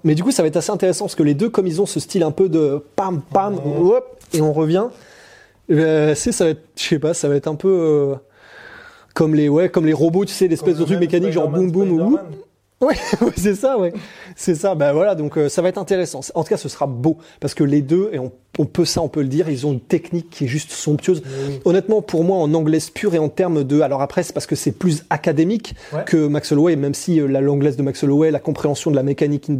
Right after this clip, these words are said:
Speaker 1: enfin, disons, de la chaîne cinétique et tout, elle est, elle est, elle est incroyable aussi. Mais dans un style plus académique, au niveau de la manière dont il met les coups, au niveau, euh,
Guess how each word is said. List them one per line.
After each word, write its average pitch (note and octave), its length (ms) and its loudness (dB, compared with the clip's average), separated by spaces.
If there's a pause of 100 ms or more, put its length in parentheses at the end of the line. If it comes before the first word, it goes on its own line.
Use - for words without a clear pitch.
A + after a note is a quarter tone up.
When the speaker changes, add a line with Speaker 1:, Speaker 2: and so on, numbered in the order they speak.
(380)
Speaker 1:
enfin, - 160 0
disons, C3+ 220 0
de C3+ 60 0
la C#3 60 2
chaîne D#3 180 0
cinétique D3 340 -2
et D3 80 4
tout, E3+ 140 0
elle C3+ 80 2
est, C#3 80 -2
elle C3+ 100 -2
est, C3 60 0
elle B2+ 140 -2
est C3 40 -2
incroyable C3+ 400 0
aussi. G3+ 220 0 (460)
Mais F#3 280 2 (560)
dans D3+ 240 2
un E3 60 0
style F#3 340 0
plus D#3+ 320 0
académique, F#3+ 800 0 (420)
au D#3 100 4
niveau D#3 380 2
de D#3 120 2
la C#3+ 120 2
manière F3 380 0
dont D3 100 -4
il C#3+ 200 -4
met D#3 120 4
les D#3+ 160 4
coups, F#3+ 400 2
au E3 40 2
niveau, E3 380 2
euh, C#3+ 220 0